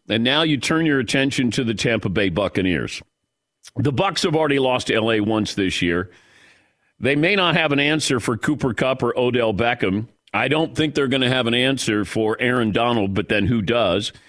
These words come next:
And then the Buccaneers could be without their Pro Bowl tackle, Tristan Wirfs. And if that's the case, advantage Rams. But, uh, you don't wanna bet against Tom Brady. The Rams, if they play the way they did last night in Tampa,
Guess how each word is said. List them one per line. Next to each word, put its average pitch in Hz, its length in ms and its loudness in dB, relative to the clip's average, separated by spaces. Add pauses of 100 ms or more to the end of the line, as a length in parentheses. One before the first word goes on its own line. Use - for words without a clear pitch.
(120)
And 120 120 0
then 143 140 0
the 143 80 0
Buccaneers 139 580 0
could 160 300 -2
be 143 140 0
without 120 300 0
their 113 140 0
Pro 127 200 -2
Bowl 113 160 0
tackle, 110 440 0
Tristan 101 500 -2
Wirfs. 104 440 0 (280)
And 110 120 0
if 123 100 -6
that's 147 300 0
the 147 100 0
case, 165 540 -2 (640)
advantage 110 840 0
Rams. 98 600 0 (260)
But, 110 320 -2
uh, 120 300 2 (340)
you 147 120 2
don't 190 160 -2
wanna 185 140 0
bet 160 200 0
against 143 360 0
Tom 135 280 0
Brady. 127 460 0 (340)
The 117 100 0
Rams, 151 600 0 (140)
if 110 120 -2
they 123 140 0
play 160 280 0
the 160 100 2
way 151 280 2
they 139 200 0
did 131 260 -2
last 151 340 0
night 165 320 0 (440)
in 131 200 2
Tampa, 170 580 0